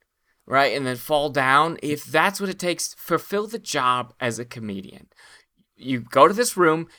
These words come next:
you eat bad chicken wings, so you can maybe feel this feeling of, "Ha, ha, he, he,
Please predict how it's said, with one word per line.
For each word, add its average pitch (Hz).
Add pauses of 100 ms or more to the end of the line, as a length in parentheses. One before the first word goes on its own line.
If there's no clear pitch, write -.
you 117
eat -
bad 165
chicken 160
wings, 104
so -
you 123
can 120
maybe 185
feel 196
this 165
feeling 135
of, 110
"Ha, 160
ha, 156
he, 135
he, 127